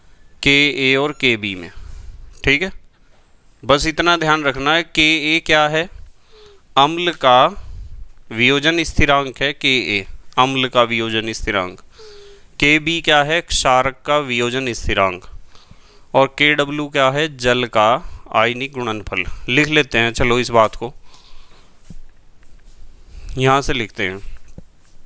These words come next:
जहाँ केडब्ल्यू लिख लो, के और के भी तो पता ही है आपको।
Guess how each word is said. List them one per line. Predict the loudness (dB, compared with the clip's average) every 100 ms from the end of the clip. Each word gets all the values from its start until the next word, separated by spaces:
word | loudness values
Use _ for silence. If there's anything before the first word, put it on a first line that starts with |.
| -20 -20 -20 -20 -20 -20 -20 -20 -20 -20 -20 -20 -12
जहाँ | -6 2 2 2 0 -2 -4 -12 -18 -20 -20 -20 -20 -20 -20 -20 -20 -20 -20 -20 -20 -20 -20 -20 -20 -20 -20 -20 -20 -20 -20 -20 -20 -20 _ -2
केडब्ल्यू | 2 2 2 0 -2 -4
लिख | -4 -2
लो, | -4
के | -2 2 4 4
और | 2 0
के | 0 0 0
भी | -2
तो | -4
पता | -2 0
ही | 2 2
है |
आपको। | 0 -2 -8